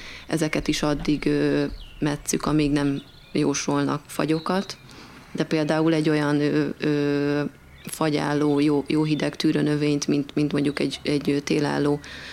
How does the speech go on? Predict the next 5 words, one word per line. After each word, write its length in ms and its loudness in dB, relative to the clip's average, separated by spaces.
ö, 400 0
sövényt, 540 2
egy 120 0
buxust, 640 0
ö, 220 2